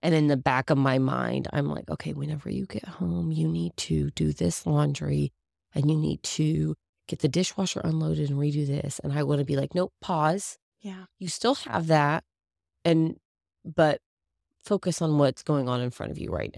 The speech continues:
Speaker 1: now."
Speaker 2: Yeah.
Speaker 1: So.
Speaker 2: Yeah. No, I get that. I, I,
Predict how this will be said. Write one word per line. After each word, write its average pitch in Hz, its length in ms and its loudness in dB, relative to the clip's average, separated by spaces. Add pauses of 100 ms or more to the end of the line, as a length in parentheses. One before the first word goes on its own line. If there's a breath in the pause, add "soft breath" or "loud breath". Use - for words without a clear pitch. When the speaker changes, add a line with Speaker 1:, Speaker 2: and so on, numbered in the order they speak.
(120)
Speaker 1:
now." - 180 -4
Speaker 2:
Yeah. 165 280 0 (160)
Speaker 1:
So. 113 380 2 (260)
Speaker 2:
Yeah. 165 280 -2 (720)
No, 226 200 2
I 190 120 4
get 202 240 -2
that. 151 160 -8 (120)
I, 262 260 2
I, 269 140 2